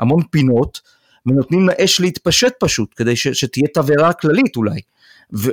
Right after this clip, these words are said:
ו-, ו-, ו-, כשזאת המציאות, וזה מתפשט, וזה מתפשט מאוד בקלות, בגלל שהפלטפורמות כמו וואטסאפ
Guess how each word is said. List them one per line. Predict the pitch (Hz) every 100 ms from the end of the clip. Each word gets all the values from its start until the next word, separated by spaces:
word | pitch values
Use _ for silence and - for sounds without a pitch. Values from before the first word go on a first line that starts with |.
| 120
ו-, | 92 101 113 107 - 101
ו-, | 113
ו-, | 104 107 85 -
כשזאת | - 120 117 143 196
המציאות, | 175 147 - 120 107
וזה | 123
מתפשט, | 131 113 - 117 - 107 - -
וזה | 107 110
מתפשט | 117 113 123 143
מאוד | 139 139
בקלות, | 147 - 135 135
בגלל | 127 123
שהפלטפורמות | 120 131 113 - - _ - 131 131 123 - 147 147 131 -
כמו | - 117
וואטסאפ | 110 117 - - 110